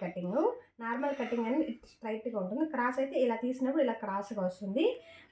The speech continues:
క్రాస్ కటింగ్ already నిన్న వీడియోలో పెట్టున్నాను చూడండి. ఇది వచ్చేసి నార్మల్ కటింగ్ కాబట్టి నార్మల్ కటింగ్కి ఎలా వేసుకోవాలో చూద్దాం. ఇప్పుడు బ్యాక్ పార్ట్ అయితే తీసుకొని ఇలా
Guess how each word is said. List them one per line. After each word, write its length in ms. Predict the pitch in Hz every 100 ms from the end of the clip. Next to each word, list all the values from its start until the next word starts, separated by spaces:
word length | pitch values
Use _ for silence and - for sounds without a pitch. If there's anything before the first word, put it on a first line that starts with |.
| _
క్రాస్ 240 | 254 269 -
కటింగ్ 340 | 285 277 269 302
already 260 | 240 226 269
నిన్న 160 | 233 226 214
వీడియోలో 260 | 226 233 -
పెట్టున్నాను 480 | 190 196 196 180 180 277 220
చూడండి. 440 | 196 185 180 262 415 440 _ _ -
ఇది 80 | 233 233
వచ్చేసి 420 | 269 277 269 494 539 - - - 240
నార్మల్ 300 | 220 247 254 220
కటింగ్ 360 | 180 180 208 349 466 - 220
కాబట్టి 340 | 214 208 339 359
నార్మల్ 280 | 233 226 233 220
కటింగ్కి 280 | 208 208 180
ఎలా 100 | 185 180
వేసుకోవాలో 340 | - - 285
చూద్దాం. 180 | 185 240 -
ఇప్పుడు 160 | 302 208
బ్యాక్ 220 | 196 196 220
పార్ట్ 200 | 180 185
అయితే 140 | 185 180
తీసుకొని 500 | 175 - 165 165 302 508 - _ _ _ _ _ _ _ _ _ 233
ఇలా 140 | 254